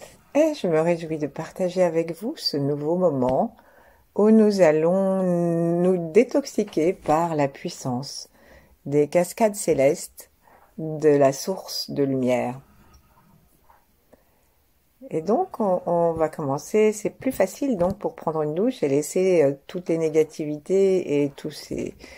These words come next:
les problèmes physiologiques même descendre, euh, dans la terre. C'est plus facile d'être assis. Mais si vous vous sentez capable de vivre la même chose allongé, il n'y a pas de contre-indication.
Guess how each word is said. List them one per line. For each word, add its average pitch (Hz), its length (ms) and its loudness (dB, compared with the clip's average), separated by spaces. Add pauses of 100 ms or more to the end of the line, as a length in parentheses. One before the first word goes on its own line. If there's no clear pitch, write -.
(300)
les 123 100 -2
problèmes 147 480 0
physiologiques 170 680 0
même 147 300 -2 (280)
descendre, 185 680 2
euh, 143 360 6
dans 139 180 0
la 139 140 0
terre. 277 320 2
C'est - 140 -10
plus - 160 -6
facile - 340 -6
d'être 202 300 -4
assis. - 320 -12 (480)
Mais 180 260 4
si - 240 -6
vous 208 280 -2
vous 190 60 -8
sentez 180 320 -6
capable 143 800 2
de 165 80 -2
vivre 196 380 0
la 160 100 2
même 156 240 0
chose 170 480 -2
allongé, 143 600 -2
il 262 100 -2
n'y 160 80 0
a 131 80 -2
pas 143 160 -4
de 139 80 -6
contre-indication. 131 880 -10